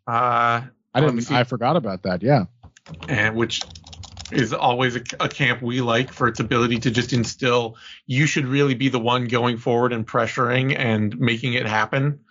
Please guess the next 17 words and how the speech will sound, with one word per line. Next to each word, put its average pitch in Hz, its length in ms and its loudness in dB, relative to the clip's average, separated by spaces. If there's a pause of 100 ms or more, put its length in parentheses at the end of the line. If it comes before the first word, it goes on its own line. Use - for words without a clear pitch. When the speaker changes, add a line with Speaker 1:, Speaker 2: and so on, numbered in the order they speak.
(240)
Speaker 2:
And 104 160 0
just 135 240 2
turning 151 320 0
out 143 260 -2
just - 280 -4
round-winning 139 760 2
fighters. 120 680 -2
Speaker 1:
Yeah. 120 380 -2 (260)
Let, 135 220 -2
let 131 120 2
me 131 100 4
see. 117 680 2
Uh, 107 340 0
here, 131 320 -2
here's 143 220 2
her - 80 0
Instagram. 110 760 0